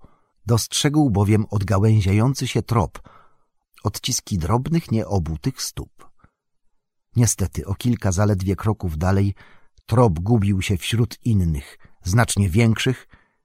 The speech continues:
które również odbiegały od szlaku. Potem zaś znowu ku niemu powracały i ginęły w stratowanej zieleni. Tam, gdzie ów nowy trop się kończył, Aragorn schylił się i podniósł coś z trawy.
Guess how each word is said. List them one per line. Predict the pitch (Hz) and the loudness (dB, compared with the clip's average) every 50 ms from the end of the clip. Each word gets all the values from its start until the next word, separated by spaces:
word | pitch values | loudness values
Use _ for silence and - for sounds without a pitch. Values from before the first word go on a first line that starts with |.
| _ _ _ | _ _ _
które | - - - 104 120 120 | -10 -4 0 2 4 6
również | 123 131 123 87 85 92 80 - | 6 6 4 4 2 -2 -2 -4
odbiegały | 101 110 92 92 95 101 85 92 85 85 90 76 | -4 -4 -4 -2 -2 -2 0 0 0 -2 -2 -2
od | 85 87 - | -4 -6 -6
szlaku. | - - 90 73 69 - 71 67 - - - - - - - _ - | -4 -4 -4 -4 -4 -6 -10 -14 -14 -16 -20 -20 -20 -20 -20 _ -2
Potem | - 135 131 139 127 | 0 2 2 2 0
zaś | 110 98 92 92 76 | 2 0 0 -2 -2
znowu | - - 127 135 143 131 135 143 | 0 4 4 6 6 6 4 0
ku | - - 90 | 0 -2 -2
niemu | 90 98 101 104 104 | 0 2 2 2 2
powracały | - - 95 82 - 87 87 - - 98 101 107 123 123 - - _ _ _ _ _ - | 0 0 -2 -2 -2 -4 -4 -2 0 2 2 2 2 0 -2 -8 _ _ _ _ _ 0
i | 143 135 | 2 2
ginęły | 107 104 117 113 104 107 92 92 98 | 4 4 4 4 4 4 4 2 0
w | - - | 0 -4
stratowanej | - - 87 87 80 - 73 64 76 73 62 62 62 58 | -6 -4 -4 -4 -4 -4 -4 -4 -4 -4 -4 -6 -8 -8
zieleni. | 57 73 73 64 58 58 55 - 50 50 53 53 - _ _ _ _ _ _ _ _ _ _ _ _ _ _ _ _ _ _ _ _ - | -8 -8 -8 -8 -8 -10 -12 -12 -14 -16 -18 -20 -20 _ _ _ _ _ _ _ _ _ _ _ _ _ _ _ _ _ _ _ _ 0
Tam, | - 113 120 123 127 139 | 2 4 4 6 4 4
gdzie | 120 110 95 107 98 | 2 2 0 0 0
ów | 80 101 92 - | 0 -2 0 2
nowy | 107 113 113 98 95 92 | 2 2 2 2 0 -2
trop | - - 110 110 - - | 0 0 0 0 0 -2
się | - - 78 | -4 -6 -4
kończył, | - - 113 113 127 135 - - 147 160 175 175 _ _ _ _ _ _ _ _ _ _ _ _ - | -2 0 2 2 2 0 -2 -2 -2 -2 -4 -6 _ _ _ _ _ _ _ _ _ _ _ _ 2
Aragorn | 117 117 117 117 113 107 117 107 113 113 | 4 6 4 4 4 2 2 2 2 2
schylił | 104 - - - - 120 117 107 110 110 107 | 0 0 -4 -2 0 2 4 4 4 2 2
się | - - 107 | 0 -2 -2
i | 104 - - 117 - | -4 -4 -6 -8 -6
podniósł | _ - 156 151 139 135 127 120 110 - 107 95 | _ 0 0 2 2 0 0 -2 -2 -4 -8 -6
coś | - 98 90 - - | -4 -4 -4 -4 -4
z | - - | -8 -8
trawy. | - - - 69 58 50 53 50 - - 50 | -8 -6 -6 -6 -6 -8 -10 -14 -16 -16 -18